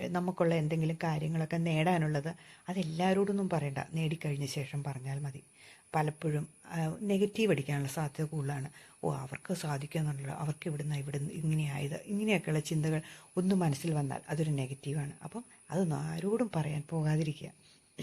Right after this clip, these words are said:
നമുക്ക് എന്തെങ്കിലും ഉണ്ടെങ്കിൽ നമ്മൾ അറിഞ്ഞിരുന്നാൽ മാത്രം മതി. അപ്പം ചെറിയ സ്ത്രീകൾ ചെയ്യേണ്ട കുറച്ച് കാര്യങ്ങളാണ്.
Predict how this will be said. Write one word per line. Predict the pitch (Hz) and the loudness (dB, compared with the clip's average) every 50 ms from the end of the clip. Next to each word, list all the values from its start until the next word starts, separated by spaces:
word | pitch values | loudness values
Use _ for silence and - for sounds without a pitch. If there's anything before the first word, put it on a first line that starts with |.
| 170 160 - - _ _ _ _ _ _ _ _ _ _ _ - - - | -4 -4 -4 -6 _ _ _ _ _ _ _ _ _ _ _ -20 -12 -8
നമുക്ക് | 139 143 135 - | -6 -4 0 2
എന്തെങ്കിലും | 185 185 170 175 175 165 160 156 | 2 2 2 2 0 0 0 -2
ഉണ്ടെങ്കിൽ | 143 - - 147 190 196 - - - - - - - - _ - | -2 -4 -4 -4 -4 -4 -6 -14 -20 -20 -20 -20 -20 -16 _ -2
നമ്മൾ | 214 214 226 240 240 202 | 0 0 2 4 4 4
അറിഞ്ഞിരുന്നാൽ | 160 135 143 151 143 135 135 135 139 151 143 | 4 2 2 -2 -2 -2 -2 -4 -4 -2 -4
മാത്രം | 143 131 135 - 135 - 147 139 | -6 -6 -8 -12 -14 -14 -14 -14
മതി. | 147 - - - _ _ _ _ _ _ _ - _ _ _ - | -16 -18 -20 -20 _ _ _ _ _ _ _ -20 _ _ _ -20
അപ്പം | 156 - - 170 196 240 - _ _ - - - - - - - _ _ _ _ _ _ - | -16 -12 -10 -10 -10 -12 -16 _ _ -20 -20 -20 -20 -20 -20 -20 _ _ _ _ _ _ -4
ചെറിയ | - 214 208 202 214 214 - - - _ - | -2 -2 0 0 -2 -4 -4 -6 -12 _ -6
സ്ത്രീകൾ | - 190 185 165 180 | 0 0 2 4 4
ചെയ്യേണ്ട | 170 170 175 165 165 165 165 | 2 2 0 0 0 0 0
കുറച്ച് | 180 175 - 175 156 151 - - | 0 2 2 2 2 2 0 0
കാര്യങ്ങളാണ്. | 165 165 156 151 151 151 147 147 139 131 | 0 2 2 2 2 0 0 0 -2 -4